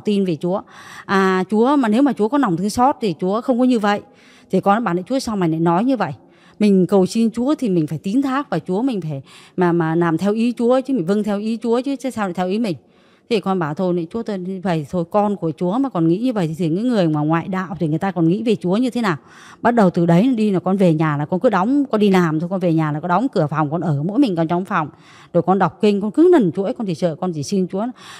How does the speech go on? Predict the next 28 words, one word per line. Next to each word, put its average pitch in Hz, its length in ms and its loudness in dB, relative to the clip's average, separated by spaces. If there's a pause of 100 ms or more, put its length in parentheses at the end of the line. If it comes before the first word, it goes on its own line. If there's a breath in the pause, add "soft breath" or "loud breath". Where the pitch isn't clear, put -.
(120)
"Chúa 220 100 4
ơi, 262 120 4
cho 208 140 -4
con 185 180 -2
mất 247 160 -2
trí 220 280 0
đi. 254 160 -4 (380 soft breath)
Nhưng 196 100 -6
Chúa 254 120 2
cho 233 160 -4
con 190 120 0
mất 254 160 -2
trí 240 200 0
chứ 269 100 -2
đừng 185 220 2
có 180 80 -2
để 170 160 2
cho 185 140 -4
con 190 160 -2
như 208 80 -4
vậy, 165 140 -2
con 190 200 -4
buồn 190 200 0
như 165 60 -2
vậy 156 100 -4
chắc 196 160 -6
con 214 120 -2
chết. 262 260 -2